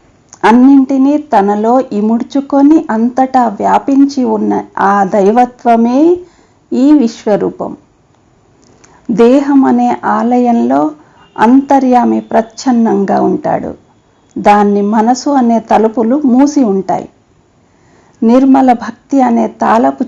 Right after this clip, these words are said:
చెవితోనే అంతరాళయ తాళం తెరుచుకుంటుంది. అప్పుడే మన అంతర్చక్షువులకు అంతర్యామి దేదీప్యమానంగా కనిపిస్తాడు.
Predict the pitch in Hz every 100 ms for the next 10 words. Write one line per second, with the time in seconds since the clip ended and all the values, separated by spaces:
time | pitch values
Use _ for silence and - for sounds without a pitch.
0 | 247 226 220 214 208 226 262 302 - _
1 | _ - 233 262 254 240 226 214 208 196
2 | 196 - 202 240 269 262 208 - - -
3 | - - 107 - - _ _ _ _ _
4 | _ - 202 - 196 226 302 - _ _
5 | - 202 214 - 240 254 277 277 233 226
6 | - 233 214 202 - 254 294 - _ _
7 | - 214 240 240 220 214 208 196 180 226
8 | 240 233 - - 202 196 202 240 226 214
9 | 247 - 196 - - - 185 - - -
10 | _